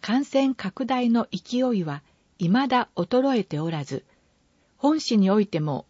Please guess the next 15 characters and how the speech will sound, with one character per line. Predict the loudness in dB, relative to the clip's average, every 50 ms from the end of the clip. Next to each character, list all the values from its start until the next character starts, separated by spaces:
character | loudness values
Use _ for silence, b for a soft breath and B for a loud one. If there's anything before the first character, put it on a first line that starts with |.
| _
感 | -4 0 0 0 2
染 | 2 0 0 0 0
者 | -2 -4 -4
が | -4 -4 -6 -8 -6 0
増 | 2
え | 2 2
続 | 2 -2 -4 -4 -4 -2
け | -2 -4
て | -4 -4 -6
い | -6 -6
ま | -6 -8 -10
す。 | -12 -16 _ _ _ _ _ _ _ _ _ _ _ _ _ _ _ _ _ _ _ _ _ _ _ _ _
市 | -12 -6 -4 2
で | 4 4 4
は | 4 0 -4 -6